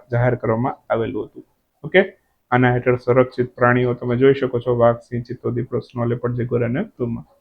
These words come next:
ઓકે, તો આ બધા આની અંદર સંરક્ષિત પ્રાણીઓ છે.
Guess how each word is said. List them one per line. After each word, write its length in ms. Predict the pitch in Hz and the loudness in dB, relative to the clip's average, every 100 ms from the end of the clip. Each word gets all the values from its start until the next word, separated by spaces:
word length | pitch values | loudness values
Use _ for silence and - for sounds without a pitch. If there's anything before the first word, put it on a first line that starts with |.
| _ _ - | _ _ -10
ઓકે, 160 | 135 160 | -2 2
તો 80 | |
આ 40 | 120 | 4
બધા 220 | 117 123 | 4 2
આની 200 | 117 117 | 2 0
અંદર 180 | 117 131 | 0 -2
સંરક્ષિત 540 | - 117 113 - 170 - | -2 -6 -6 -8 -14 -14
પ્રાણીઓ 320 | - 117 120 | -10 -8 -6
છે. 180 | - _ | -10 _